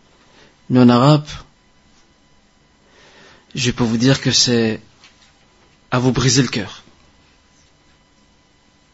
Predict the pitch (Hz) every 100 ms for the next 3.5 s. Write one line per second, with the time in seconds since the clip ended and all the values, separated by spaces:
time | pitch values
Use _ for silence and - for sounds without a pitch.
0 | _ _ _ _ _ - - 123 151 -
1 | 127 117 147 143 - - _ _ - -
2 | 143 127 113 117 120 107 - 131 127 113
3 | 113 110 110 - 139